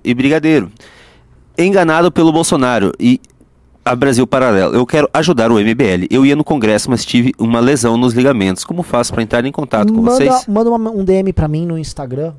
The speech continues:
Speaker 2: Renan Santos M B L. Porra, uma honra falar contigo.
Speaker 1: O João Vitor mandou vinte reais. "Vocês acham que o Zema vem forte pra dois mil e vinte e seis? O crescimento expressivo do Bolsonaro em Minas Gerais no segundo turno se deve a ele?"
Speaker 2: Não, não, não tem nada a ver.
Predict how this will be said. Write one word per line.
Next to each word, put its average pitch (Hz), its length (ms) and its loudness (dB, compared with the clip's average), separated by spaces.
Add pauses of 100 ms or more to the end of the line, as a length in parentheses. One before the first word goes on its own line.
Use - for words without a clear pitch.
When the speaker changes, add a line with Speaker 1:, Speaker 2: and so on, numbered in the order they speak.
Speaker 2:
Renan 147 260 -6
Santos - 320 -6
M 156 140 -2
B 127 80 0
L. 120 340 -4 (300)
Porra, 127 320 -4
uma 139 180 -8
honra 180 240 -2
falar 131 180 -12
contigo. 110 400 -14
Speaker 1:
O 123 80 0
João 165 200 2
Vitor 120 360 0
mandou 107 240 0
vinte 107 280 -4
reais. 90 280 -2 (120)
"Vocês 143 340 -4
acham 170 240 -4
que - 100 -10
o 151 60 -4
Zema 113 340 -4
vem 113 140 -6
forte - 340 -4
pra 104 120 -2
dois 95 160 -6
mil 95 100 -8
e 90 40 -8
vinte 87 100 -12
e - 20 -18
seis? 131 300 -4 (200)
O 143 80 -6
crescimento 160 520 -2
expressivo 135 440 -2
do 120 80 -6
Bolsonaro 113 460 -2
em 113 40 0
Minas 113 200 -2
Gerais 101 280 0
no 104 60 -8
segundo 110 280 -6
turno 95 320 -4
se - 120 -10
deve 95 220 -2
a 90 80 0
ele?" 113 260 -2 (580)
Speaker 2:
Não, 147 240 0 (180)
não, 107 220 -8
não 90 80 -18
tem 98 160 -10
nada 143 120 -12
a 131 40 -10
ver. 107 180 -14